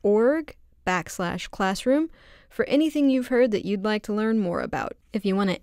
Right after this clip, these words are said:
add something to the list of banned classical music, just send me an email at D clay at classical nine one seven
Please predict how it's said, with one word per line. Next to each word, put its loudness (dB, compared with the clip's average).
add -2
something -2
to -2
the -4
list 0
of -6
banned -2
classical -4
music, 0
just -2
send 6
me 6
an 0
email 2
at -4
D 0
clay -2
at -6
classical -4
nine -2
one -2
seven -2